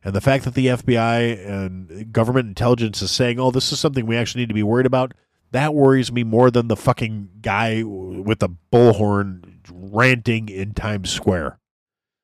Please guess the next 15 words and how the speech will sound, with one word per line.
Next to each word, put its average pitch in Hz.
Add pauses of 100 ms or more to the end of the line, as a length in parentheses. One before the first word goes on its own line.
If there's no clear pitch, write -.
(1120)
So, 110
you 104
know, 104
you 117
guys 131
take 147
care 123
of 120
yourselves, 104
take 113
care 110
of 104
each 101
other. 98 (180)
Uh, 87